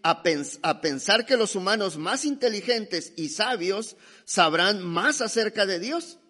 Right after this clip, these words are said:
Pero Dios no puede ser hallado a través de sabiduría humana, sino solo a través del mensaje de la cruz. La búsqueda de sabiduría humana puede traer contentamiento terrenal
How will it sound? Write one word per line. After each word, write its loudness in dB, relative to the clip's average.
Pero 4
Dios 4
no 0
puede 0
ser 2
hallado 0
a 0
través 0
de 2
sabiduría 0
humana, -4
sino -4
solo 2
a 4
través 2
del 2
mensaje -2
de 0
la -2
cruz. -8
La 2
búsqueda 0
de 6
sabiduría 2
humana 0
puede 6
traer 2
contentamiento 0
terrenal 0